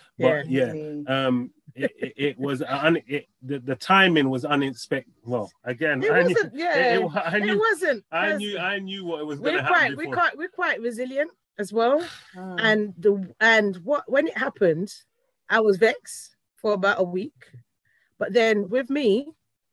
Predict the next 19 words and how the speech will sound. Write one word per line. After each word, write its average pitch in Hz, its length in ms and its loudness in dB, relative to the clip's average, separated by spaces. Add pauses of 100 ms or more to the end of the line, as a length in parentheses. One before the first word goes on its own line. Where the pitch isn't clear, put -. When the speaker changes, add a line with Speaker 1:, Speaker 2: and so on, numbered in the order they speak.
(220)
Speaker 2:
and 220 100 0
I 240 60 4
remember 247 380 2
Mark 254 320 0
went 214 320 -2
out - 440 -4 (140)
and 180 140 -2
he 190 60 -6
came 190 280 -4
back, - 340 -8
and 170 120 -6
somebody 190 400 -6
said 170 240 -8
to 170 100 -14
sh-, - 120 -16 (100)
um, 165 320 -8 (260)
to 180 100 -2
Mark 175 280 -6
that, 180 100 -2